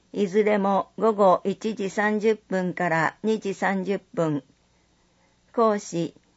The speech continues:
中信子さん。バレトン教室。バレトンとは、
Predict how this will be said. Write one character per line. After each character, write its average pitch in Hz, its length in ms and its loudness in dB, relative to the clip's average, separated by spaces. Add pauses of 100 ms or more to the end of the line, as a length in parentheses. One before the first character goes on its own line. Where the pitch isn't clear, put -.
(200)
中 196 540 -2
信 208 300 0
子 185 160 0
さ 165 240 -2
ん。 151 180 -6 (1600)
バ 202 140 0
レ 226 120 2
ト 220 220 0
ン 220 100 -2
教 214 300 0
室。 - 480 -8 (1040)
バ 220 160 4
レ 226 120 2
ト 190 200 0
ン 180 100 -4
と 180 180 2
は、 160 280 0